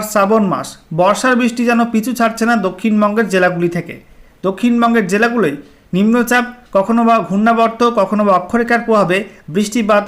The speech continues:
চলছে লাগাতার। গতকাল বৃষ্টি হয়েছে বিভিন্ন জেলায়, গতকাল মধ্যরাত থেকে আজ সকাল পর্যন্ত দক্ষিণবঙ্গের একাধিক জেলায় বৃষ্টি হয়েছে, কলকাতা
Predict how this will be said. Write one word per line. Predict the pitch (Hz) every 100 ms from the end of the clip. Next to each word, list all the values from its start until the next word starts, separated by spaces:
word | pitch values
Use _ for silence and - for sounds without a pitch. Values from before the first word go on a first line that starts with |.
| - -
চলছে | 220 220 220
লাগাতার। | 180 160 170 165 - - _ _ _
গতকাল | 160 190 240 233 247 226
বৃষ্টি | 233 240
হয়েছে | 247 240 240
বিভিন্ন | 214 208 226 240 208
জেলায়, | 208 226 202
গতকাল | 196 202 214 214 - 156 175
মধ্যরাত | 196 240 240 220
থেকে | 226 196 131 - - -
আজ | 175 -
সকাল | 202 233 240 240
পর্যন্ত | 226 233 226 220
দক্ষিণবঙ্গের | 202 - 214 214 208 208 - 170
একাধিক | 226 220 220
জেলায় | 196 220 202
বৃষ্টি | 196 - 208
হয়েছে, | 214 208 233 233
কলকাতা | 196 190 202